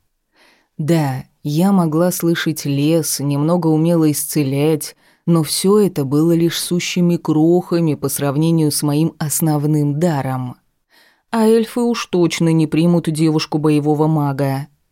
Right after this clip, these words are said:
Более того, меня, вероятнее всего, даже не пустят в их страну,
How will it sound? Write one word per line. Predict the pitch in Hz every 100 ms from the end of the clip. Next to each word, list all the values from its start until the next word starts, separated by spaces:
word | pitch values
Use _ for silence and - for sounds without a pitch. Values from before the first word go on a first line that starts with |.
| _ _ _
Более | 160 156 180 185 165
того, | 156 139
меня, | 135 139 165 190
вероятнее | 170 165 175 175 165 151
всего, | - 156 196
даже | 165 156 170
не | 175 170
пустят | - 180 185 175 165
в | 165
их | 180
страну, | - - 165 165 170 214 180 135